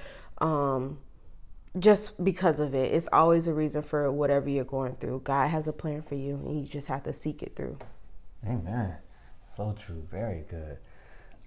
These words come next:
Speaker 2: Um, and continuing on, I just wanna share with you all that Christians get tempted, but they resist.
Speaker 1: Mm-hmm.
Speaker 2: <laughs> Right? So, like, a lot of times people think Christians don't go through temptation, or I don't know what some people be thinking, but,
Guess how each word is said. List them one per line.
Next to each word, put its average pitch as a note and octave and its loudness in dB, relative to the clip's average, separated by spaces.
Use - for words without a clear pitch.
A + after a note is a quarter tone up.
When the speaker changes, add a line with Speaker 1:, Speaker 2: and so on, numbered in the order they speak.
Speaker 2:
Um, F2+ -2
and F2+ -2
continuing A#2+ 0
on, A2 4
I A2 -4
just G#2+ -4
wanna A2+ 4
share G2+ -2
with G2 -2
you F#2+ 0
all F#2 4
that E2+ 2
Christians C3 0
get G2+ 0
tempted, F#2 0
but G#2 4
they A2+ 4
resist. G#2+ 2
Speaker 1:
Mm-hmm. A#3+ 4
Speaker 2:
<laughs> G#2+ -6
Right? A#2 8
So, G#2+ 0
like, G2+ 6
a G2 4
lot A#2 8
of B2 2
times A2+ 0
people A2 -2
think G2 -2
Christians G#2 -4
don't B2 6
go A#2+ 4
through A#2+ 2
temptation, A#2+ 2
or G2 4
I A2 10
don't A2 8
know D#2+ -2
what G#2 2
some - -4
people E2 -6
be D#2 -8
thinking, D#2+ -6
but, F#2 0